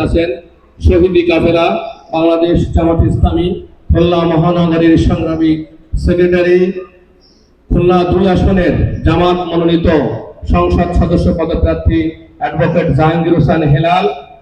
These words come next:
মহানগরীর উপদেষ্টা মণ্ডলীর অন্যতম সদস্য এবং শ্রমিক কল্যাণ ফেডারেশনের উপদেষ্টা মণ্ডলীর সদস্য এবং জামাত ইসলামের খুলনা মহানগরীর সহকারী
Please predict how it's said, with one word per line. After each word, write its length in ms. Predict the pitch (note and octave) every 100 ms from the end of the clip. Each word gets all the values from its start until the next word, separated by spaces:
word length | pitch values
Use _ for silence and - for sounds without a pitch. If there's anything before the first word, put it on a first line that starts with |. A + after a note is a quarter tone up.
| - -
মহানগরীর 580 | D#3 F3+ F#3 F3+ F3+ F3+ F3
উপদেষ্টা 400 | F#3 F3+ F3+ F#3 F3+
মণ্ডলীর 400 | F3 F3 F3 F3
অন্যতম 300 | E3+ - F3 -
সদস্য 320 | F3 F3+ - F#3 G3 - - - _ E3+
এবং 180 | G3 G3 D3+ - - - _ _ _ _ _ _ -
শ্রমিক 300 | F3+ F3+ F3+
কল্যাণ 240 | F#3 F3+ F3+
ফেডারেশনের 640 | E3+ F3+ F3+ F#3 F3+ F3 C#3 - - - - _ - - _ _ -
উপদেষ্টা 480 | D#3+ F#3 F#3 F#3 F#3+ F3+
মণ্ডলীর 380 | F3+ F3+ F3+ F3+
সদস্য 300 | F3+ F3+ G3+ F#3+ F3+
এবং 120 | F3+ F3
জামাত 240 | - F3+ F3+
ইসলামের 300 | E3+ F#3+ F#3 E3
খুলনা 200 | E3+ F3 F3
মহানগরীর 440 | E3+ F3 F3 E3
সহকারী 360 | - D#3+ D#3+ E3+